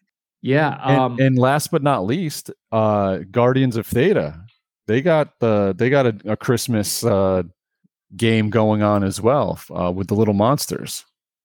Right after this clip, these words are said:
Speaker 1: Oh, really?
Speaker 2: Yeah.
Speaker 1: Oh.
Speaker 2: Yeah, man, it's everywhere. I'm telling you.
Speaker 1: It's all over the place. Yeah, and, and, you know, slowly going into other, uh,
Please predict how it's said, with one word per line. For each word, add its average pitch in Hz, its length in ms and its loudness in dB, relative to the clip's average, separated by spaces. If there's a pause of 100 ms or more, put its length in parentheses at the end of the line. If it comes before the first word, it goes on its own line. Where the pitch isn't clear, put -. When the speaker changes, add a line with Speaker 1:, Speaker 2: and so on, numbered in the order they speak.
(220)
Speaker 1:
Oh, 165 200 0
really? 135 520 -4 (160)
Speaker 2:
Yeah. 139 300 0 (480)
Speaker 1:
Oh. 147 240 -10 (760)
Speaker 2:
Yeah, 143 140 0
man, 92 200 -4
it's - 120 -8
everywhere. 107 560 0
I'm 98 80 -12
telling 165 300 0
you. 85 180 -4 (580)
Speaker 1:
It's 139 140 -4
all 156 140 4
over 180 160 4
the 214 100 0
place. 117 460 -4 (420)
Yeah, 156 340 -2 (140)
and, 185 160 0
and, 175 340 0
you 170 140 0
know, 135 240 2
slowly 143 560 2
going 135 300 2
into 127 340 -2
other, 120 600 -2 (340)
uh, - 180 -14